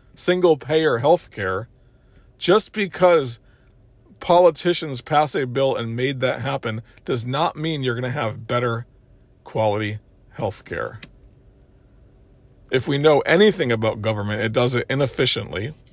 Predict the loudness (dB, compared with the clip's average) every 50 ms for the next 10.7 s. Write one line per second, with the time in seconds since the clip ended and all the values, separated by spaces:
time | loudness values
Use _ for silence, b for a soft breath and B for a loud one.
0 | _ _ _ -20 -20 _ -20 -20 _ _ _ _ _ _ _ _ _ -20 -20 _
1 | _ -4 -2 0 2 4 4 2 2 2 2 2 4 4 4 2 0 -4 -8 -6
2 | -4 -4 -2 0 0 0 0 0 0 -2 -4 -2 -2 -2 -2 -2 -2 -4 -4 -2
3 | 0 0 0 0 -2 -2 -2 -2 -2 -4 -4 -4 -6 -8 -12 -12 -6 -4 -2 -2
4 | 0 0 -2 -2 -4 -6 b b b b b -6 -4 -4 -6 -8 -6 -2 2 2
5 | 2 2 2 0 -4 -2 -2 -2 -2 -2 -4 -6 -10 _ _ _ _ -20 _ _
6 | _ _ _ -20 -20 -20 -20 _ _ _ _ -20 -18 -12 -6 -4 -2 0 0 -2
7 | -2 -6 -6 -4 -2 0 0 0 -2 -4 -4 -4 -6 -6 -6 -6 -6 -6 -4 -2
8 | -2 -2 -2 -2 -6 -6 -6 -4 -4 -4 -4 -4 -6 -6 -6 -6 -6 -6 -6 -8
9 | -8 -8 -8 -8 -8 -6 -6 -4 -4 -4 -4 -4 -2 -2 -2 -4 -6 -10 -10 -12
10 | -12 -10 -6 -6 -6 -6 -6 -8 -6 -4 -2 -2 -2 -2